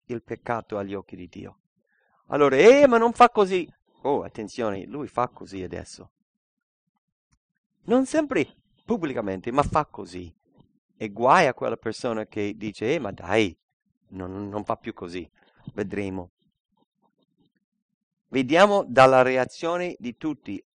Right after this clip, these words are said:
alla morte di Anania che Dio ha, quello che ha fatto ha portato il frutto che voleva.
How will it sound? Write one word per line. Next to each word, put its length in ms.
alla 200
morte 640
di 160
Anania 540
che 420
Dio 580
ha, 340
quello 200
che 140
ha 40
fatto 380
ha 60
portato 480
il 60
frutto 280
che 140
voleva. 460